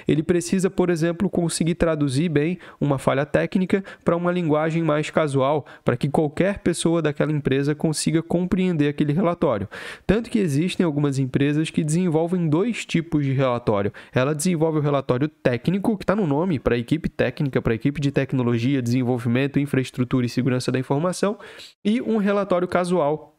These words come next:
que é voltado pra equipe de diretoria, comercial, financeiro, investidores e assim por diante. Algumas empresas fazem esse relatório, é, fazem um documento só, dividido nessas duas partes, e outras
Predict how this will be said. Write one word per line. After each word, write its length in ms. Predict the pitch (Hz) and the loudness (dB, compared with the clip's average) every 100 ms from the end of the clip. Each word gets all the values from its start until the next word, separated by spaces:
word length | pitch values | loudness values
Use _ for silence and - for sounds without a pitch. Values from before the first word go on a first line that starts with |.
| _ _ _ _ - | _ _ _ _ -2
que 80 | 147 | 0
é 40 | |
voltado 460 | 156 165 123 123 151 | 2 0 0 0 0
pra 160 | 156 | 0
equipe 320 | 143 135 139 143 | 0 0 0 0
de 140 | 131 | 0
diretoria, 640 | 135 165 175 185 139 147 131 | 0 0 0 0 2 0 0
comercial, 720 | 131 143 151 - 131 127 113 | 0 0 -2 0 0 0 -2
financeiro, 720 | - 147 143 - 135 135 127 - - - | -2 0 0 0 0 0 -4 -8 -10 -2
investidores 920 | 185 165 160 - 143 127 143 143 139 | 0 0 -2 -2 0 2 0 0 0
e 60 | 143 | -2
assim 240 | 139 151 | 0 -2
por 180 | 143 147 | 0 0
diante. 420 | 156 110 104 - - - - - | 0 0 -4 -14 -16 -20 -6 0
Algumas 380 | 180 214 208 185 | 2 2 0 0
empresas 480 | 175 190 196 214 | 2 0 0 -2
fazem 500 | - 180 170 185 196 - | 0 0 0 0 -2 0
esse 360 | 160 160 165 | -2 -2 -2
relatório, 640 | 151 156 147 135 127 151 175 - - - | 0 0 0 0 0 0 -4 -10 -12 -2
é, 300 | 123 117 117 | 0 0 0
fazem 280 | - 120 139 | 0 2 0
um 100 | 156 | 0
documento 680 | 156 160 151 127 123 120 | 0 0 0 0 0 -2
só, 440 | 170 - 160 - - _ | -2 0 -2 -2 -12 _
dividido 540 | 156 175 190 160 156 151 | -2 0 0 0 0 0
nessas 340 | 147 - 135 | -2 -2 -2
duas 280 | 120 131 147 | 0 -2 -2
partes, 520 | - 151 170 226 - - - - | -2 -2 -2 -4 -4 -10 -20 -4
e 120 | 220 208 | 0 2
outras 480 | 170 170 185 190 | 2 0 0 -2